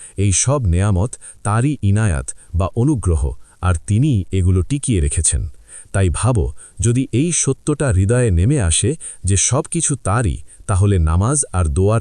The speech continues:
আসল মানেও বোঝা যাবে। আমরা আলহামদুলিল্লাহ বলি, কারণ তিনিই সত্যিকার অর্থে প্রশংসার যোগ্য। তার নেয়ামতের শুকরিয়া আদায় করা উচিত। অভিযোগের বদলে কৃতজ্ঞতা আমাদের অবস্থা ভালো করে,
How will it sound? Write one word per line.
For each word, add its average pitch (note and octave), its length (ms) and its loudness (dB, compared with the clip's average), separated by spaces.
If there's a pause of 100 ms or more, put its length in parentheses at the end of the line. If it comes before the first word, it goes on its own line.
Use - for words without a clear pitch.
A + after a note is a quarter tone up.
(120)
আসল F#2 360 0
মানেও E2+ 400 2
বোঝা E2+ 300 2
যাবে। D2 300 -2 (400)
আমরা C3 420 0
আলহামদুলিল্লাহ F#2+ 800 2
বলি, D2 300 2 (260)
কারণ G#2 300 0
তিনিই B2+ 380 0
সত্যিকার C3 640 -2
অর্থে E2+ 300 -2
প্রশংসার A#2 600 -2
যোগ্য। B1 440 -2 (340)
তার G2+ 200 2
নেয়ামতের A2+ 500 2
শুকরিয়া C#3+ 560 0
আদায় D2+ 200 0
করা C#2+ 200 0
উচিত। C2+ 320 0 (520)
অভিযোগের C#3+ 520 2
বদলে E2+ 400 0 (260)
কৃতজ্ঞতা C3+ 720 -2
আমাদের G2 360 2
অবস্থা G#2+ 560 0
ভালো B2 280 0
করে, B1+ 280 -2